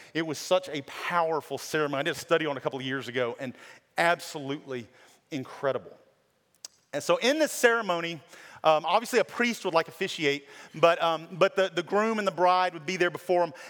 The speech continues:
And the gr-, and the, and the priest, many times what he would do is he would take a hand of the groom and a hand of the bride as he's standing there in front of them. And he would pull out a knife, and he'd make a little cut on both of their hands.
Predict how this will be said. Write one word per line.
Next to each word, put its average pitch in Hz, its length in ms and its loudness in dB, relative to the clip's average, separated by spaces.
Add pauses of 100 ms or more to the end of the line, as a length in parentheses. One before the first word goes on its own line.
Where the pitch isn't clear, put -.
And 170 120 2
the 175 60 -2
gr-, 175 280 -2
and 208 140 2
the, 185 160 2
and 185 120 -2
the 175 40 -6
priest, 294 380 0
many 240 160 0
times 254 160 4
what 226 100 -2
he 240 60 -4
would 202 140 -6
do 233 160 0
is 190 100 -6
he 233 120 -4
would 208 120 -2
take 240 380 0
a 165 80 4
hand 214 400 -2
of 190 100 -4
the 185 60 -8
groom 190 340 -2
and 165 100 -2
a 147 40 -2
hand 160 260 -6
of 143 80 -12
the 143 80 -8
bride 123 400 0
as - 100 -14
he's 127 120 -14
standing 131 280 -6
there 123 100 -6
in 113 40 -12
front 120 180 -10
of - 80 -18
them. - 200 -16 (1200)
And 147 120 -2
he 160 120 -8
would 170 160 -10
pull - 180 -8
out 180 100 -2
a 139 60 -6
knife, 127 600 -12 (880)
and 131 100 -10
he'd 131 160 -10
make 131 240 -4
a 147 40 -10
little 143 160 -8
cut - 460 -6 (400)
on 123 140 -4
both 127 240 -2
of 117 80 -12
their 110 120 -4
hands. - 640 -16